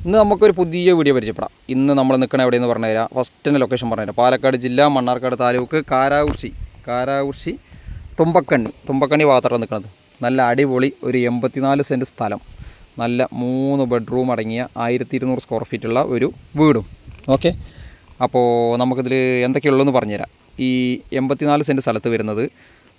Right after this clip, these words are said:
ഒരു, ഓ, എഴുപത് സെന്റിൽ നമുക്ക് ഏകദേശം എന്ത് വരുന്നുണ്ട്, റബ്ബർ വരുന്നുണ്ട്. ഒരു നൂറ്റിമുപ്പത് റബ്ബർ ഏകദേശം എന്തുണ്ട്, നമുക്കുണ്ട്. അടുത്ത വർഷം മാർക്ക് ചെയ്യാൻ തയ്യാറായി നിൽക്കുന്ന നൂറ്റിമുപ്പത് റബ്ബറുകളുണ്ട്. ഒപ്പം തന്നെ എന്തുണ്ട്, നല്ല ആയിരത്തി ഇരുന്നൂറ് സ്ക്വയർ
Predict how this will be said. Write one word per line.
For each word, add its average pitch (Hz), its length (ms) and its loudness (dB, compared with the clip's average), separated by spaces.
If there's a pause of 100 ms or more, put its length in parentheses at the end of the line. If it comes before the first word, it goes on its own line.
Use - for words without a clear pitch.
(120)
ഒരു, 131 160 0 (800)
ഓ, - 20 -2 (1000)
എഴുപത് 180 320 4 (100)
സെന്റിൽ 139 340 0
നമുക്ക് 127 240 -4
ഏകദേശം 123 240 -2
എന്ത് 120 140 -2
വരുന്നുണ്ട്, 113 360 -4 (180)
റബ്ബർ 135 280 4
വരുന്നുണ്ട്. 107 260 0 (200)
ഒരു 127 140 -4
നൂറ്റിമുപ്പത് 156 600 0 (100)
റബ്ബർ 107 220 -4 (420)
ഏകദേശം 117 280 -4
എന്തുണ്ട്, 110 260 -8
നമുക്കുണ്ട്. 110 340 -6 (220)
അടുത്ത 117 280 -4
വർഷം 131 300 0
മാർക്ക് 117 300 -2
ചെയ്യാൻ 123 280 -2
തയ്യാറായി 120 480 -2
നിൽക്കുന്ന 110 300 -8 (500)
നൂറ്റിമുപ്പത് 131 720 0
റബ്ബറുകളുണ്ട്. 104 540 -4 (380)
ഒപ്പം 151 240 0
തന്നെ 139 180 2
എന്തുണ്ട്, 120 240 -2 (520)
നല്ല 123 120 0 (120)
ആയിരത്തി 135 260 2
ഇരുന്നൂറ് 135 180 -4
സ്ക്വയർ 120 160 -2